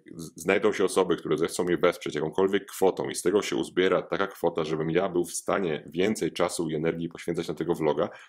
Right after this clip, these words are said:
to po prostu on szybciej powstanie. Jeżeli taka jest wola Boża, to, y, to będzie powstawał. No inaczej nie jestem w stanie wydłużyć swojej doby, godzić wszystkich obowiązków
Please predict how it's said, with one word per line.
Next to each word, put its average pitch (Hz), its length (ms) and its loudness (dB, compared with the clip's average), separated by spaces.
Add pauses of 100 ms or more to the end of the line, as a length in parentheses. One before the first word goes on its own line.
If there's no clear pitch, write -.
(120)
to 135 100 -4
po 131 60 -6
prostu 131 300 0
on 120 80 0
szybciej 117 260 -2
powstanie. 104 500 0
Jeżeli 76 240 -6
taka 101 240 2
jest 85 180 -2
wola 87 420 -2
Boża, 80 480 0 (600)
to, 107 440 4 (360)
y, 98 40 -10
to 107 140 2
będzie 104 240 0
powstawał. - 540 0
No 80 80 -2
inaczej 107 440 2
nie 95 140 2
jestem 95 280 0
w - 40 -8
stanie 87 280 0
wydłużyć 90 420 -2
swojej 82 300 0
doby, 87 360 4
godzić 82 320 0
wszystkich 90 320 -6
obowiązków 85 640 0